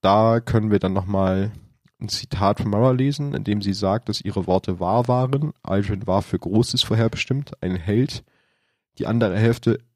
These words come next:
einer Zwei-Herzen-Herrschaft. Äh, all die Dinge, zu denen Mara ihn bringen wollte, sind verloren. Jedoch sieht sie immer noch Potenzial für dieses Ende in den Fäden von, in den Pfaden, die Crow geht.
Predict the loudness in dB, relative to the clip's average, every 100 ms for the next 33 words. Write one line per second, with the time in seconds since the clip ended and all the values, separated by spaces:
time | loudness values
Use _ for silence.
0 | _ _ _ -2 0 -2 -2 -2 0 0
1 | 0 -2 -2 -2 0 0 0 -2 -4 -10
2 | -18 -18 _ _ _ _ _ _ _ _
3 | _ _ -6 0 2 2 0 2 4 4
4 | 2 2 2 2 2 2 4 4 2 0
5 | -2 0 2 2 2 2 -2 -4 -2 0
6 | 4 4 4 -2 -6 -6 0 0 0 -4
7 | -4 -4 0 0 0 -2 -2 -2 2 0
8 | 0 -4 -2 0 0 0 -4 -4 -6 -4
9 | -4 -2 -2 -4 -4 -4 -4 -4 -8 -8
10 | -8 -12 _ _ _ _ _ -2 0 0
11 | -2 -2 0 0 -2 -6 -8 -4 0 0
12 | 0 -6 -8 -10